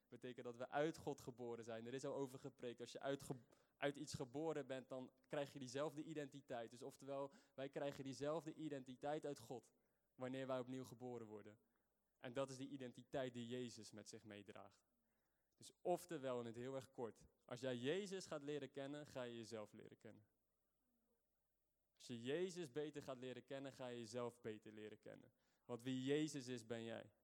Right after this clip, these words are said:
De Bijbel zegt, zoals Jezus was, zo zal jij zijn in deze wereld.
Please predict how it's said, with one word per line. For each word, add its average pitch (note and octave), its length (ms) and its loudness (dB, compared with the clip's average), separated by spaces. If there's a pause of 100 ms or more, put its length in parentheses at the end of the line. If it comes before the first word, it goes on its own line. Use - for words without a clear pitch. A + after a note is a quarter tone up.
(340)
De - 80 -16
Bijbel B2+ 260 0
zegt, B2 200 -2
zoals G3+ 560 6
Jezus D3+ 460 2
was, B2+ 400 0
zo C#3 260 0
zal B2 180 -2
jij B2 160 0
zijn A#2 200 -4
in A2+ 80 -6
deze A2+ 260 -6
wereld. A2 420 -10